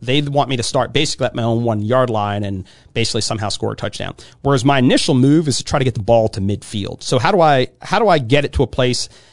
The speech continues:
like, yes, I agree. And, you know, if you've listened to this program, you've listened to Cross Politic, at some point in your life, you said, "There is no neutrality," which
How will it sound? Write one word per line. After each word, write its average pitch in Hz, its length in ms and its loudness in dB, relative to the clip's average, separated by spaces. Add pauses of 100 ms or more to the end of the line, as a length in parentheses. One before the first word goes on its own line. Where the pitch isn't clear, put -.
(120)
like, 127 220 -2 (180)
yes, 190 460 0
I 143 100 2
agree. 123 600 0
And, 107 440 -2
you - 140 -6
know, 101 80 -2
if - 100 -8
you've 117 140 0
listened 117 220 -4
to - 20 -4
this 101 80 -8
program, 107 460 -2
you've 98 100 -10
listened 113 240 -6
to 101 120 -6
Cross 107 280 -4
Politic, 104 480 -6 (180)
at 117 120 -8
some 220 240 2
point 175 260 -2
in 123 60 -4
your 127 120 0
life, 101 240 -4
you 117 60 -4
said, 120 160 -4
"There 202 100 -2
is 381 160 -2
no 285 140 -2
neutrality," 123 680 -4
which - 260 -4